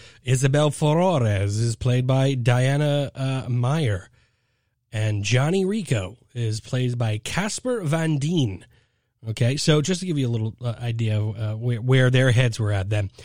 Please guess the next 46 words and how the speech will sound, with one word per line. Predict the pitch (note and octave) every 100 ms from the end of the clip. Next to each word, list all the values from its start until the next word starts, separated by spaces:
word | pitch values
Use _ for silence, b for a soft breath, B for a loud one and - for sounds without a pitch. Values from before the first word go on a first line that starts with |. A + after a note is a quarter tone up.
| B B B B B B _ -
But | C#3+
anyway, | A3 G3+ C#3+ A#2 -
uh, | D3+ D3 D3 -
so | - F#3 E3 -
this | C#3 D#3 C#4+ -
movie | G3 A3 B3 G3 B2+ A#2 _
for | - F#3
me | F3 G3 G3 D#3+
was | C#3+ D3
always | D3+ E3 D#3
just | C3 D#3+ -
like | C#3
a, | C3+ C3 B2+
um, | B2+ A#2+ A#2+ A2+ A2+ G#2+ A2+ _ _ _ _ _ _ _ _ _ _ _ -
like | D3 C#3+
a |
RoboCop, | D3+ E3 D#3+ B2 G#2+ G2+
just | B2+ A#2
like | B2+
one | B2 C3+
of | C3+
those | C3+ B2+
movies | C3 C3 C3
I | C3
seen | B2 C3+ C3
when | A#2+
I |
was | A#2+
a | A2+
kid | - A2+ C3 E3
that | B2 - B B B B
stuck | - - F3+
around | D3+ C#3 C#3 D3
and | B2+
I |
would | B2
watch | A#2+ B2 B2 -
when | C3+
it |
was | B2 A#2
ever | A2+ A2
on | G#2+
and | A2
stuff | A2+
like | G2+
that. | A2+ A2